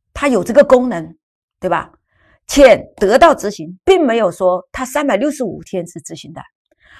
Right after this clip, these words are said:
而控制测试呢，他说的运行有效是指持续有效，在财务报表期间。啊，它控制运行有效，如果说了解内控，你说 OK，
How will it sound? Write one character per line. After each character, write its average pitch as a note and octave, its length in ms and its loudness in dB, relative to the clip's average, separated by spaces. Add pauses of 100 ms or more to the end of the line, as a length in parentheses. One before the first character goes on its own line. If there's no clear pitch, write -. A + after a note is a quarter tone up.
(160)
而 G#3+ 200 4
控 F#4 240 0
制 D4 80 2
测 B3 160 -2
试 A#3+ 140 -4
呢， G3+ 160 -4 (240)
他 C#4+ 160 -4
说 C#4 160 2
的 A#3+ 80 4
运 C#4 200 0
行 A3 120 -2
有 E3+ 160 -2
效 G3+ 260 0 (240)
是 - 280 -2
指 - 260 -14 (400)
持 F3 360 -6
续 A3+ 200 -6
有 C#3 140 -10
效， D#3 260 -14 (380)
在 F#3+ 160 -4 (280)
财 - 160 -8
务 - 40 -6
报 G3 100 -4
表 D3+ 100 -10
期 D#3+ 200 -14
间。 D#3 260 -16 (720)
啊， E3 220 -10 (380)
它 F4 240 -4 (400)
控 F#4 220 -4
制 D#4 80 -2
运 C#4+ 140 4
行 B3 60 2
有 F#3 160 2
效， G3 300 -2 (380)
如 A#3 200 0
果 G#3 160 -2
说 C#4+ 320 0 (840)
了 G#3 200 4
解 B3 160 2
内 A3+ 160 -2
控， A3+ 320 -10 (200)
你 F#3 160 -4
说 F#3+ 180 -2
OK， A3 480 -4